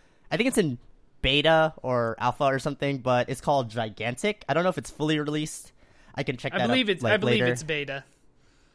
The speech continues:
Speaker 1: Yeah, okay. So I've been playing Gigantic, which is, hey, it's like a fucking another moba. Yay. I mean, more mobas. Isn't, isn't that great? Anyway, like, I
Speaker 2: Mm-hmm.
Speaker 1: like mobas personally.
Speaker 2: And
Speaker 1: I'm
Speaker 2: it's been
Speaker 1: not
Speaker 2: in development hell for a while. Every time I hear
Speaker 1: Yeah.
Speaker 2: about it being a real thing, I'm always surpri-,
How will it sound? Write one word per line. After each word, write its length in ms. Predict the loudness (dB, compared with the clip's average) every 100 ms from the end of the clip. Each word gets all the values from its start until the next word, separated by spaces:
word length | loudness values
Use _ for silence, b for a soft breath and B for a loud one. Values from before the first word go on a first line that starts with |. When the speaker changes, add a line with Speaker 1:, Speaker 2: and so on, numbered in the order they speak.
| -4
Speaker 1:
Yeah, 260 | -2 0 0
okay. 280 | 0 -2 -6
So 300 | -2 0 0
I've 140 | 0 0
been 100 | 2
playing 380 | 2 2 -2 0
Gigantic, 520 | 2 4 2 0 0
which 160 | 2 4
is, 220 | 2 0 b b
hey, 200 | 2 2
it's 160 | 0 0
like 200 | -2 -2
a 80 | -6
fucking 440 | 0 0 0 -2
another 280 | 0 0 0
moba. 440 | 0 2 2 2
Yay. 540 | 0 2 2 0 -4 -8
I 120 | -4
mean, 300 | -2 -2 -4 -8 -10
more 220 | 2 4 6
mobas. 520 | 4 4 2 0 -2
Isn't, 300 | -4 -6 -10
isn't 220 | -8 -6
that 160 | -6 0
great? 240 | 0 2
Anyway, 380 | 2 2 0 -2
like, 240 | -4 -6 -10 b b b b b b b 2
I 100 | 6
Speaker 2:
Mm-hmm. 80 | 8
Speaker 1:
like 200 | 6 4
mobas 440 | 4 4 4 0 0
personally. 440 | -2 0 -2 0
Speaker 2:
And 80 | 2
Speaker 1:
I'm 60 | 2
Speaker 2:
it's 80 |
been 80 | 4
Speaker 1:
not 80 | 4
Speaker 2:
in 80 | 4
development 560 | 0 2 0 0 -6 -6
hell 340 | -4 -4 -4
for 240 | -10 -12
a 100 | -10
while. 480 | -8 -4 -4 -4 -8
Every 200 | -8 -10
time 340 | -8 -6 -6 -6
I 160 | -8 -8
hear 120 | -8
Speaker 1:
Yeah. 420 | 0 4 6 4 0
Speaker 2:
about 120 | -4
it 100 | -10
being 240 | -10 -10
a 60 | -12
real 260 | -10 -8 -8
thing, 360 | -8 -10 -8
I'm 120 | -12 -12
always 300 | -12 -12 -12
surpri-, 340 | -14 -16